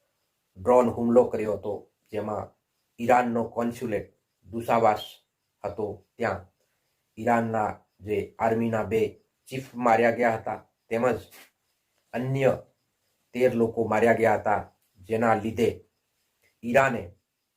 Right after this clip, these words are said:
પોતાની બદલાની ભાવના રાખીને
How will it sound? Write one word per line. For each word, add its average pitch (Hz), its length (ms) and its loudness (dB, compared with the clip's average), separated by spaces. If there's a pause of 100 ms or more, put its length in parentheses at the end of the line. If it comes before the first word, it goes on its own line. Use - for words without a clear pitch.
(1600)
પોતાની 123 420 0
બદલાની 120 540 -2
ભાવના 113 400 -4
રાખીને 104 540 -6